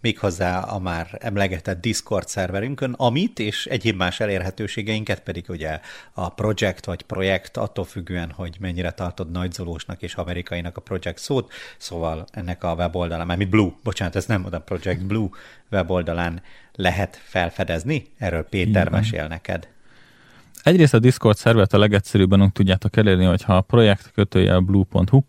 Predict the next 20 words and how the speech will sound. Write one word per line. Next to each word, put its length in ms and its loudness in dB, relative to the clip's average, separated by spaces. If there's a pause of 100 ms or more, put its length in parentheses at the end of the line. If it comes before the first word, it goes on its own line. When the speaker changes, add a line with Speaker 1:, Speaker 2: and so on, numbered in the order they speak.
Speaker 2:
per 420 6
Discord 680 0
oldalra 440 -2
följöttök. 640 6 (440)
Ott 120 4
van 140 8
egy 100 8
általános 480 4
leírás, 380 4
hogy 100 -2
ez 100 -2
miről 260 8
is 100 6
szól, 480 4 (320)
hogyan 320 6
tudtok 340 2
becsatlakozni, 920 2 (200)
gyakorlatilag 760 4
egy 180 4
klikkel. 720 4